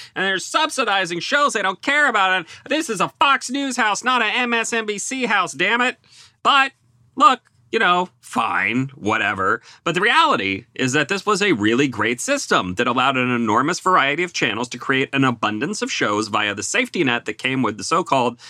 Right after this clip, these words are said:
affiliate fees, the dollar or two generally, sometimes a little less, sometimes a little more, um, that was paid to a network for the right to package that channel with other channels, right? So this is how, uh,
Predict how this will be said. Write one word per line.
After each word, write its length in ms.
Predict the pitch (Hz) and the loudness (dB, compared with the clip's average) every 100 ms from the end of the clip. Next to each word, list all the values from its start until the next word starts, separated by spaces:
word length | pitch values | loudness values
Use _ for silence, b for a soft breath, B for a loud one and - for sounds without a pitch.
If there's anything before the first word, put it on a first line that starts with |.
| B | B
affiliate 460 | - 233 240 214 - | -6 0 2 2 0
fees, 380 | 156 151 147 | 2 2 2
the 100 | - | -2
dollar 340 | 113 170 196 190 | 0 2 4 2
or 120 | 156 | 0
two 520 | - 147 143 139 113 | 0 -2 2 0 0
generally, 640 | 123 131 147 147 107 104 | 0 2 2 2 2 0
sometimes 340 | 117 107 110 101 | 0 -2 -4 -4
a 40 | |
little 140 | 98 104 | -2 0
less, 200 | 160 - | -2 -2
sometimes 300 | 113 95 95 | -6 -4 -4
a 40 | |
little 160 | 87 92 | -4 -2
more, 300 | 156 202 208 B B - | 0 0 -2 B B -2
um, 360 | 135 139 131 | 2 2 2
that 140 | 135 117 | 2 0
was 100 | 113 | -2
paid 260 | 226 226 | -2 -2
to 120 | 196 | 0
a 40 | 170 | 2
network 400 | 151 117 151 - | 0 0 -2 0
for 140 | 139 | -2
the 100 | 110 | 0
right 220 | 110 156 | 0 -2
to 80 | - | -4
package 400 | - 190 196 180 | -2 0 0 -2
that 160 | 151 139 | -2 -2
channel 300 | - 127 131 | 0 -2 0
with 120 | 135 | -2
other 280 | 107 170 156 | 0 0 0
channels, 540 | - 82 - - - | -2 -6 -8 -14 -8
right? 220 | 107 139 160 | -4 -4 -2
So 100 | 165 | -4
this 180 | 185 | -4
is 120 | 208 185 | -8 -2
how, 340 | 175 170 165 B B | 2 4 2 B B
uh, 340 | - 135 135 | -2 2 4